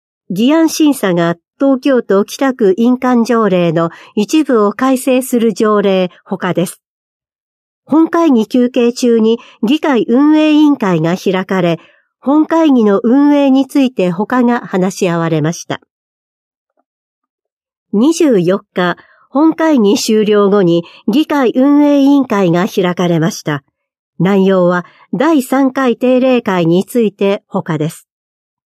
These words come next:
七月、二日、防災対策特別委員会が開かれ、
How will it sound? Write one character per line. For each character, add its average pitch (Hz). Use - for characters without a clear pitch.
七 -
月、 247
二 -
日、 -
防 254
災 330
対 320
策 208
特 233
別 269
委 247
員 247
会 175
が 165
開 180
か 180
れ、 160